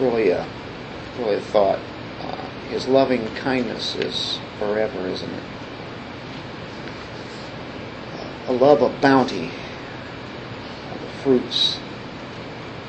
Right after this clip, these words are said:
There's different seasons in our lives that we have. But, you know, uh,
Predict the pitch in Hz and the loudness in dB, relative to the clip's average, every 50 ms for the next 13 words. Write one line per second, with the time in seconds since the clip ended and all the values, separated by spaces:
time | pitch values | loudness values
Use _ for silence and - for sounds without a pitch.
0 | - - - 120 117 110 - - - - 165 165 165 165 - - - - 196 202 | -10 -6 -4 -4 -2 -2 -4 -6 -2 0 0 0 2 0 0 2 4 6 6 6
1 | 185 175 165 151 139 - 139 139 131 135 131 127 127 127 139 147 156 160 151 127 | 6 4 4 2 2 2 4 6 8 8 10 10 12 12 12 12 12 10 10 10
2 | 117 107 98 95 95 87 - - - - - - 104 - - 117 113 110 113 101 | 8 8 6 4 2 2 2 2 0 0 2 2 2 2 2 0 0 4 4 6
3 | 98 92 80 - - - - - - - - - - - - - - - - - | 6 6 4 2 -2 -4 -6 -10 -10 -10 -10 -10 -10 -10 -10 -12 -12 -12 -10 -10
4 | - - - - - - 107 104 - - - - - - - - - - - - | -10 -10 -10 -8 0 0 0 0 0 -4 -10 -10 -10 -10 -12 -12 -12 -12 -12 -12
5 | - - - - - - - - - - - - - - - - - - 143 147 | -10 -10 -10 -10 -10 -10 -10 -10 -10 -10 -10 -10 -10 -10 -10 -8 -2 2 6 8
6 | 143 139 135 131 127 123 117 117 110 110 | 10 10 10 12 10 10 10 8 6 4